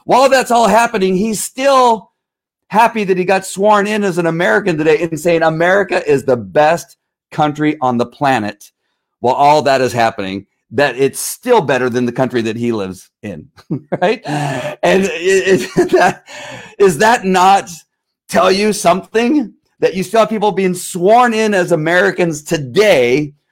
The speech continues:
while many of our big cities are burning and under siege by moronic Democrats, right? Isn't that the shits? I, I, <laughs> I forgot that I watched that today. It just, I had, a, I, I did. I actually teared up thinking, Oh my God,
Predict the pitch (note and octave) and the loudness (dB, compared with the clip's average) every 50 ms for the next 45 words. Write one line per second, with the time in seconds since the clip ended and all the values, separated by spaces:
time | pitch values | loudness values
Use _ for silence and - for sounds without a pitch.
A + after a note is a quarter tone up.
0 | _ _ _ - C3 - D3+ D#3 F3 F#3 G3 G3 F#3+ F3+ D3 D#3+ D3+ C#3 A#2+ E3+ | _ _ _ 0 2 2 2 2 2 2 2 2 2 2 4 2 2 2 2 0
1 | E3+ D#3 C#3 - - D#3+ D3 D3 C#3 C3 B2+ C3 A#2 F#2+ D3 D#3+ E3+ D#3+ C#3 B2 | 0 0 -2 -6 -4 -2 -2 0 0 0 -2 -2 -2 2 2 4 4 4 2 0
2 | B2+ B2 B2+ A#2+ _ _ _ - B2+ B2+ B2+ D3 C#3 B2+ C3 C3 - - - F#3+ | -2 -4 -4 -6 _ _ _ -6 -4 -2 0 0 0 0 0 -2 -4 -8 -6 -2
3 | F#3 D#3+ C#3 B2+ B2 B2 A#2 - _ _ _ _ _ G2+ C3 C#3 C#3 C#3 C#3+ C#3 | 0 0 0 0 -2 -4 -6 -10 _ _ _ _ _ -2 0 2 2 2 2 2
4 | C3+ C#3 C#3 D3 C#3+ C#3+ A#2 G2+ C3 B2 A#2 G#2 - G2+ E2+ - - _ _ _ | 2 2 2 2 0 0 -2 -2 -2 -2 -2 -4 -6 -8 -12 -12 -14 _ _ _
5 | _ _ _ _ _ _ _ _ _ C3 C3+ C#3 B2+ - - D3 F3 F#3 F3 F3+ | _ _ _ _ _ _ _ _ _ -4 -4 -4 -4 -4 -2 0 0 0 2 0
6 | F#3 F3 C#3+ A#2 B2+ B2 B2 B2 B2 - - _ _ _ _ _ _ - A2 A#2+ | 0 -2 -2 0 0 2 2 2 2 -2 -6 _ _ _ _ _ _ -12 -10 -10
7 | - - - A#2+ F2 - - - - - _ _ _ _ - B2 C#3 C3 C#3+ C3+ | -8 -8 -6 -8 -8 -8 -10 -20 -20 -20 _ _ _ _ -6 -4 -4 -2 -2 -4
8 | G#2+ - - B2+ A#2+ - - C3 A#2+ D3+ D3 D3 C#3+ - C3 B2 A#2+ A#2 B2 B2 | -4 -2 -2 -2 -2 -2 -4 -4 0 0 0 0 0 -2 -2 -2 0 0 0 -2
9 | B2+ - B2+ A2 - G#2 G#2+ G#2+ G#2+ G2 A2 A2 A2 - _ - - - C#3+ D3+ | -2 -4 -6 -8 -8 -8 -8 -8 -10 -10 -12 -14 -14 -16 _ -12 -4 0 2 2
10 | D#3+ D#3 D#3 D#3 C3+ D3 D3+ D3+ C3+ B2 G2+ A2 A#2+ B2 A#2+ A2+ E3 F#3+ D3 G2+ | 2 2 0 -2 -2 -2 -2 -2 -2 -6 -4 -2 -2 -2 0 2 2 2 2 0
11 | E2+ G2 A2 A#2 A#2+ A#2+ B2 B2 - C3+ C#3 B2+ A2 - F3 G3+ F#3+ C#3+ B2 B2 | -2 -4 -2 -2 0 0 -2 -2 -4 -6 -6 -6 -4 -2 -2 0 2 2 0 0
12 | - B2+ B2 A#2+ A#2+ A#2 A2+ A2+ _ _ _ _ _ _ _ - - C3 C#3 C3+ | 0 -2 -2 -2 -2 -6 -6 -8 _ _ _ _ _ _ _ -10 -6 -4 -4 -4
13 | G#2+ B2 A2+ G2+ F#2 F2+ F2+ | -2 -2 -4 -4 -4 -8 -12